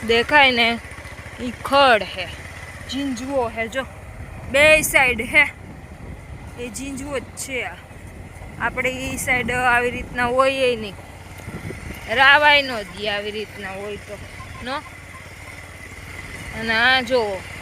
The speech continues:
કોઈ આવે નહીં, ગાયું કે કોઈ નહીં. જો આવું ખડ થાય. જો ગાડી આવે. જો અમે હે ને હાઈવે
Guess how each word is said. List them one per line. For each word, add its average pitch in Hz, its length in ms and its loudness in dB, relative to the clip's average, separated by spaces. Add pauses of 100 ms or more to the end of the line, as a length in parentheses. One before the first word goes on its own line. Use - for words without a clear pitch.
કોઈ 240 280 2
આવે 220 300 6
નહીં, 233 200 -4 (140)
ગાયું 214 520 -2
કે 185 80 -10
કોઈ 214 420 -4
નહીં. 202 300 -8
જો 220 140 -6 (720)
આવું 220 300 -2
ખડ 247 200 0 (120)
થાય. 240 180 0
જો 262 180 2
ગાડી 247 360 4
આવે. 240 60 0 (2250)
જો 254 100 10
અમે 233 420 10
હે 240 400 8
ને 269 120 0 (4000)
હાઈવે 233 640 4